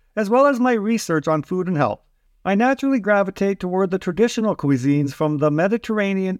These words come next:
and Asia. Their cuisines are delicious, and both the Mediterranean region and Asia have areas known as blue zones, where people age better, live longer, and are overall healthier.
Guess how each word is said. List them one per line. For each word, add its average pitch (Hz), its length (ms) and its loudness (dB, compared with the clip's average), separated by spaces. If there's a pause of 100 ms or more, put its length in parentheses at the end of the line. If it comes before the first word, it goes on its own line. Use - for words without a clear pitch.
and 160 200 -2
Asia. 107 460 -4 (380)
Their 233 200 4
cuisines 202 720 0
are 151 140 2
delicious, 135 760 -2 (240)
and 156 220 0
both 233 300 2
the 220 60 0
Mediterranean 208 800 -2
region 143 480 -2
and 208 280 0
Asia 139 460 0 (240)
have 208 180 2
areas 233 560 2
known 185 340 0
as 147 200 -2
blue 147 280 0
zones, 107 400 -6 (220)
where 190 180 0
people 240 540 0
age 196 340 0
better, 98 280 -4 (160)
live 202 280 2
longer, 208 440 -2 (260)
and 208 180 0
are 208 220 4
overall 202 760 2
healthier. 131 520 -4